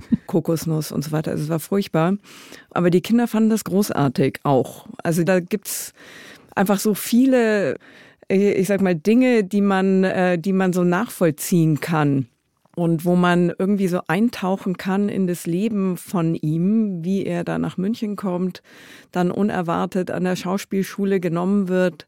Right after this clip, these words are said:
Speaker 2: auch eher unerwartet dann bei seinen Großeltern einzieht und hängen bleibt über die ganze Zeit der Schauspielausbildung. Und was er da eben alles erlebt an der Schule mit seinen Großeltern, aber auch, und das finde ich eigentlich das Schöne an dem Buch,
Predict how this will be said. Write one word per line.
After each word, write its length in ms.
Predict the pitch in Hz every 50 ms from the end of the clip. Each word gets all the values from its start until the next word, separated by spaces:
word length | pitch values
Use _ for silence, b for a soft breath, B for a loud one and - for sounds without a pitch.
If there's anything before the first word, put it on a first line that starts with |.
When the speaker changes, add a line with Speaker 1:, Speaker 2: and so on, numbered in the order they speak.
| B B B B B B B B B
Speaker 2:
auch 260 | - 175 190 196 - - -
eher 240 | 185 185 180 180 -
unerwartet 880 | 202 208 208 196 - 180 175 170 170 180 190 180 - 196 180 180 170
dann 240 | - 180 170 170 175 165
bei 120 | 175 165
seinen 340 | 160 170 165 165 170 170 156
Großeltern 840 | - - - 185 202 214 - - - 180 185 190 - 202 185 180 175
einzieht 500 | - - 165 180 190 - - 202 185 -
und 220 | 175 170 156 -
hängen 340 | - 175 185 214 226 226 214
bleibt 440 | 208 196 185 180 185 196 202 196 -
über 180 | 185 170 175 170
die 80 | 175
ganze 340 | 160 170 175 185 185 - 185
Zeit 380 | 190 - - 175 185 196 - -
der 160 | 180 180 180
Schauspielausbildung. 1200 | - 185 185 190 - - 196 185 - - - 185 185 - - 185 185 185 185 180 180 180 180 175 B B B B B B B B B B B B B B B B B -
Und 360 | 190 190 190 190 202 170 - -
was 240 | 165 175 185 185 -
er 120 | 196 185
da 180 | 175 185 180 -
eben 200 | - 185 185 180
alles 300 | - - 175 185 185 190
erlebt 480 | - 180 180 185 202 208 185 - -
an 140 | - - 156
der 100 | 160 165
Schule 600 | 156 - - 220 226 226 233 240 220 214 214 208
mit 320 | 185 - 190 180 180 175 -
seinen 440 | 180 170 170 175 175 175 160 - -
Großeltern, 760 | - - 196 202 240 247 - - - 196 202 202 190 185 180
aber 340 | - 180 175 190 - - -
auch, 400 | 165 185 214 233 233 - - -
und 180 | - 190 185 196
das 140 | 190 -
finde 180 | - 214 208 196
ich 100 | 185 -
eigentlich 160 | - 180 165
das 100 | - 160
Schöne 300 | - - 214 226 233 202
an 80 | - 160
dem 160 | 156 156 143
Buch, 320 | 156 170 202 - - -